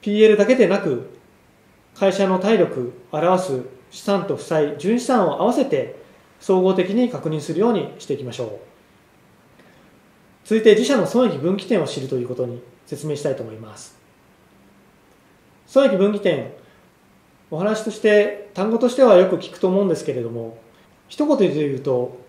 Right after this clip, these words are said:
採算が取れる売上高のことです。例えば、ラーメン一杯千円、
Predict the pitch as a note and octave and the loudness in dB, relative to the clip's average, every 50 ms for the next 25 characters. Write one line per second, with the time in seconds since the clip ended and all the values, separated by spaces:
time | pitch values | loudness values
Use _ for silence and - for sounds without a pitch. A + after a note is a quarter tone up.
0 | _ _ - - A#3 B3 A#3+ B3 B3+ B3+ B3 A#3+ A#3+ - A3+ C#4+ C#4 G3+ D3 - | _ _ -4 0 2 2 2 2 0 0 0 0 0 0 2 2 2 2 0 0
1 | D#3+ D3+ F3+ G3+ A3 A3 G#3+ F3+ C#3+ B2 A#2 - - A#2+ A2 G#2+ - - - - | 0 2 2 4 4 4 2 0 -2 -6 -8 -8 -10 -10 -10 -12 -14 -18 -20 -20
2 | _ _ _ _ _ _ _ _ _ _ _ _ _ _ _ _ _ _ _ _ | _ _ _ _ _ _ _ _ _ _ _ _ _ _ _ _ _ _ _ _
3 | _ _ _ _ _ _ _ _ _ - F3 - C4+ D4 C4 F#3 D3 A#2 - - | _ _ _ _ _ _ _ _ _ -8 -4 0 2 2 4 4 2 0 -2 -8
4 | - - - - _ _ _ _ _ - G3 A#3+ C4+ B3 G#3 D#3+ D3+ D#3+ D#3 - | -12 -18 -20 -20 _ _ _ _ _ 0 2 2 2 2 2 0 -2 -4 -6 -6
5 | - C#3 B2+ - - F#3 D#3+ C3 A#2+ - | -6 -6 -6 -4 -2 -2 -2 -4 -6 -10